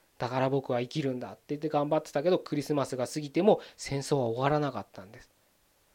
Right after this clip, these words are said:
そしたらその三日後かなんかでチフスかなんかで亡くなったんですよ。病気にかかって。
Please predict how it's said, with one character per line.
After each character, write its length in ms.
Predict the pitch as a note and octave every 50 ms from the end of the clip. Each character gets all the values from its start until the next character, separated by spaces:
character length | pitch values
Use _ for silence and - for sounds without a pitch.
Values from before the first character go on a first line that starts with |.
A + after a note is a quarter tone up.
| _
そ 160 | - - D3 C3
し 100 | - -
た 120 | - F3
ら 120 | E3 C#3 -
そ 120 | - C#3+
の 80 | C#3 C3+
三 160 | C#3 C#3+ C#3
日 160 | - - F3
後 120 | E3 F3 E3+
か 120 | - C3
な 100 | C3 C3+
ん 80 | C3+ C3+
か 100 | - D3
で 80 | C#3+
チ 140 | - - D#3+
フ 140 | C#3+ - -
ス 80 | -
か 120 | - A#2 G#2+
な 100 | G#2+ G#2+
ん 60 | A2
か 120 | - G2+
で 80 | G2+ G#2+ - - _ _ _ _ _
亡 140 | C3 B2+ B2
く 80 | B2+
な 100 | B2 B2
っ 60 | A#2+
た 120 | - B2 A2+
ん 60 | G#2+
で 60 | G2+
す 60 | -
よ。 80 | - G#2+ -
病 200 | B2 A#2 G#2+ G#2
気 240 | - - - - C3
に 100 | A#2+ A2
か 140 | - G#2+
か 120 | - - G2+
っ 40 | - _ _
て。 120 | - -